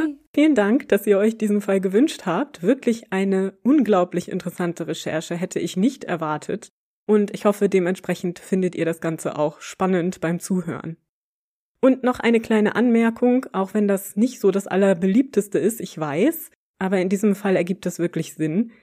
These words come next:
Speaker 2: ist es diesmal ein Zweiteiler, den wir hier für euch vorbereiten. Das heißt, das Ende der Geschichte bekommt ihr dann in zwei Wochen.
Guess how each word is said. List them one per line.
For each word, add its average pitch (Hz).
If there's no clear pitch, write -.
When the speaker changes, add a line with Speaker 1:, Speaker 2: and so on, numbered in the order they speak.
Speaker 2:
ist 240
es 226
diesmal 202
ein 220
Zweiteiler, -
den 175
wir 175
hier 170
für 165
euch 165
vorbereiten. 160
Das -
heißt, 202
das 214
Ende 233
der 190
Geschichte 196
bekommt 185
ihr 196
dann 165
in 175
zwei 170
Wochen. -